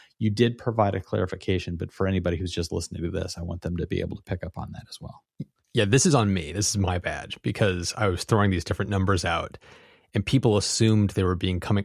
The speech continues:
Speaker 2: they were coming from the same calculation and they were not. So the first number I brought up, which was the two hundred and forty-five dollars per megawatt hour for lithium ion storage systems, is using something that's called the levelized cost of energy, L C O E.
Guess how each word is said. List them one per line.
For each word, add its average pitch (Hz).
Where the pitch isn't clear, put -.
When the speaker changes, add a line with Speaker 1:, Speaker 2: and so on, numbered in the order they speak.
Speaker 2:
they 101
were 90
coming 101
from 98
the 92
same 90
calculation 92
and 101
they 92
were 85
not. 76
So 98
the 92
first -
number 101
I 95
brought 90
up, 90
which -
was 95
the -
two -
hundred 110
and 98
forty-five 95
dollars 90
per -
megawatt 92
hour 85
for 101
lithium 101
ion 92
storage 98
systems, 85
is 104
using 110
something 104
that's 92
called 95
the 95
levelized 98
cost -
of 104
energy, 90
L 98
C 95
O 87
E. 80